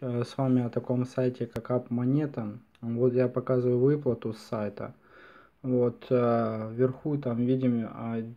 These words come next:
десять рублей пятнадцать копеек. Это мне пришло только что с сайта. А, вот App Moneta. Я заработал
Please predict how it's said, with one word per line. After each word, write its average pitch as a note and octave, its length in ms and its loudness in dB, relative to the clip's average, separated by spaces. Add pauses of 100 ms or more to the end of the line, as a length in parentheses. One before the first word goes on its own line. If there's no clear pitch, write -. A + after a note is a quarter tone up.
(100)
десять B2+ 500 -2
рублей B2 500 6
пятнадцать B2 520 -6
копеек. C#3+ 520 0
Это B2+ 160 -4
мне B2 220 0
пришло B2 420 -4
только B2+ 320 -2
что A#2 220 -10
с - 60 -14
сайта. C#3+ 600 -2 (800)
А, A#2 580 -2 (1600)
вот A#2 280 -8
App B2+ 220 0
Moneta. B2+ 640 -2 (1160)
Я D3 240 4
заработал D#3 720 6